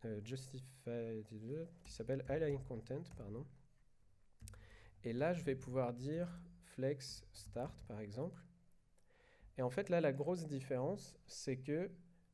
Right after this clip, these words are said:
c'est l'ensemble des lignes qui se positionnent. En gros, si j'enlève ça et que je dis à tout le monde,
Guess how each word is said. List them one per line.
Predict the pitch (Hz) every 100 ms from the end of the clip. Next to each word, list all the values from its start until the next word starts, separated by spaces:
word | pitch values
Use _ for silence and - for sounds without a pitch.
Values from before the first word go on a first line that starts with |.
| - - -
c'est | - - 139
l'ensemble | 131 135 180 190 - 196 180
des | 165
lignes | 160 175 214 175 175
qui | -
se | 143 151
positionnent. | 135 143 139 131 113 104 - - - - - - - - - - - - - - - - -
En | - 110
gros, | 131
si | 175 - 123
j'enlève | 143 156 131
ça | - 139 123
et | 117
que | 113
je | 110
dis | 120 131
à | 123
tout | 131
le | 123
monde, | 127 123